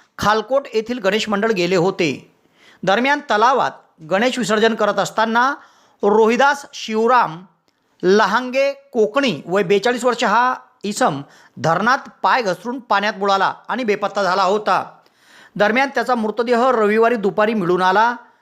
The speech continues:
घटनास्थळी यावलचे पोलीस निरीक्षक रंगनाथ धारबळे यांच्या मार्गदर्शनाखाली हवालदार संदीप सूर्यवंशी, किशोर परदेशी, सचिन पाटील हे दाखल झाले होते. त्यांनी त्याचा मृतदेह तेथून काढला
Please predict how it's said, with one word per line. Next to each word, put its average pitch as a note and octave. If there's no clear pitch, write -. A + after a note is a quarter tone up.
घटनास्थळी A3+
यावलचे G#3+
पोलीस G#3
निरीक्षक G#3
रंगनाथ G#3
धारबळे G3
यांच्या A3
मार्गदर्शनाखाली G3
हवालदार B3
संदीप G#3
सूर्यवंशी, A#3
किशोर A3
परदेशी, G#3+
सचिन G#3+
पाटील G#3
हे G#3
दाखल G3
झाले F#3
होते. A#3+
त्यांनी B3
त्याचा A3+
मृतदेह A3
तेथून G3+
काढला F#3